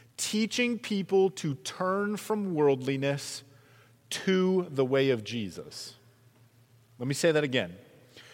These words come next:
The mission of the church is to declare God's message of grace, teaching people to turn away from worldliness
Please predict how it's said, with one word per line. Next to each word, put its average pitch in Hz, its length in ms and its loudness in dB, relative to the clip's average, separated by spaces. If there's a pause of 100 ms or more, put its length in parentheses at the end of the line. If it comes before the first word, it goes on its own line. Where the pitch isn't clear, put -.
(180)
The 143 100 2
mission 202 440 2
of 226 140 4
the 233 80 -2
church - 640 -2 (400)
is 147 160 -2
to - 100 -10
declare 196 920 4
God's 156 680 2
message 165 600 0
of 151 240 -6
grace, 120 680 -2 (960)
teaching 233 500 2
people 180 320 -4
to 147 160 -2
turn 247 500 0
away 208 380 6
from 196 320 -2
worldliness 151 760 0